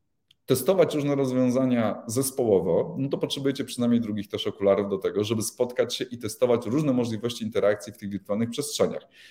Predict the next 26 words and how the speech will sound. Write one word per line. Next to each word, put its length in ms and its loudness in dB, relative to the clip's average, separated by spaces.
Więc 200 -6
fajnie 280 4
zacząć 340 2
czegokolwiek, 500 0
czyli 120 -4
dobrze 220 2
mieć 220 -2
jedne 240 4
okulary, 600 2
ale 280 4
jeśli 280 2
przyjdzie 320 -2
co 140 -2
do 120 -2
czego, 480 2
a 60 10
mówiłem, 340 6
że, 280 8
no, 160 2
chcemy 280 0
w 40 -4
wirtualnej 340 -4
rzeczywistości 480 -8
się 100 -10
chociażby 400 2
spotykać, 640 0